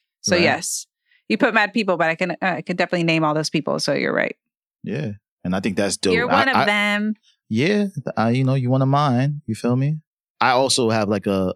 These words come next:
Speaker 2: a big chosen family. Like, I hold, um, my brothers and my sisters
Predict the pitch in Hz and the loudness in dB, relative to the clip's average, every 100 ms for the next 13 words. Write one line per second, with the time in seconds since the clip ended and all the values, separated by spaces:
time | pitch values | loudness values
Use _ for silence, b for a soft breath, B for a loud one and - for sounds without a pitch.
0 | - 92 101 - 104 95 92 87 101 92 | -4 -2 0 2 0 0 -2 -2 -2 -2
1 | 85 85 82 90 90 90 101 95 90 87 | -4 -4 -4 -2 -2 0 0 2 0 -2
2 | 85 82 73 65 - _ _ _ 78 73 | -2 -2 -6 -8 -16 _ _ _ -10 -4
3 | 90 92 87 82 80 78 - 90 - 80 | -2 0 -2 -2 -4 -2 -2 -4 -4 -6
4 | 78 76 | -6 -8